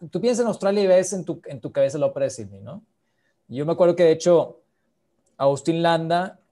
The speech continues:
eh, contaba una historia de cuando estaba tratando de convencer a la gente de Cemex de hacer el corporativo en Ciudad de México,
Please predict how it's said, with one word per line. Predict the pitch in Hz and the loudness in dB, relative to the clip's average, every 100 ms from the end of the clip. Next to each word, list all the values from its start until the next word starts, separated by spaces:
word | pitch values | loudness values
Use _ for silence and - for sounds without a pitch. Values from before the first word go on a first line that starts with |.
| _ | _
eh, | 151 139 | -20 -12
contaba | 120 139 - 147 151 | -6 -6 0 0 2
una | 160 | 0
historia | 156 - 156 | -4 -2 0
de | 160 | 0
cuando | 156 139 131 | 0 -2 -2
estaba | 127 143 151 | -6 -4 -2
tratando | 160 160 | -2 -4
de | 165 | -2
convencer | 165 139 135 120 143 143 147 - _ _ - | -2 -4 -6 -6 -2 0 -2 -8 _ _ -12
a | |
la | 123 | -10
gente | 123 143 127 | -8 -6 -4
de | 151 | -2
Cemex | 156 151 | -2 -4
de | 147 | -6
hacer | 143 | -6
el | 139 | -6
corporativo | 156 - 131 120 139 | -6 -4 -4 -4 -8
en | 135 | -6
Ciudad | 139 | -6
de | 139 | -6
México, | 139 131 - 151 | -10 -10 -12 -12